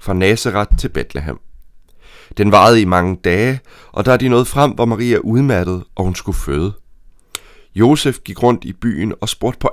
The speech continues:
alle kroer og hoteller efter et værelse, men der var optaget overalt. Til sidst fandt han en stald, hvor de kunne være. Han bredte rent halm ud på gulvet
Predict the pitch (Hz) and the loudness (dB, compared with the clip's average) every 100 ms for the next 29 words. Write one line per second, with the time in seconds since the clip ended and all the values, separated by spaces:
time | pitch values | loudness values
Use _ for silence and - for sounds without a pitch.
0 | - 110 175 180 - 135 101 92 - 123 | -2 -2 -2 -4 0 4 4 0 -2 -2
1 | 98 90 - 104 92 82 101 - 92 90 | 0 -2 -4 -6 -2 0 -2 -4 -10 -10
2 | - - _ - 107 107 90 101 - - | -20 -20 _ -4 2 4 4 2 0 -6
3 | 98 60 85 64 95 - - _ _ - | -6 -4 -4 -2 -4 -8 -16 _ _ -20
4 | - _ - - - - 143 180 175 - | -20 _ -20 -20 -12 -8 -4 -4 -4 -8
5 | - 156 160 135 117 101 - 123 135 - | -2 -2 0 -2 -4 -4 -2 0 0 -2
6 | - 110 - - 98 87 82 104 101 - | -4 -4 -4 -8 -4 0 0 -2 -6 -16
7 | - - - - - 90 87 76 76 71 | -20 -20 -20 -20 -10 -8 -6 -4 -6 -2
8 | 95 110 90 95 117 107 92 113 - - | 0 0 -2 0 0 0 -2 -4 -4 2
9 | 120 117 120 | 2 2 -6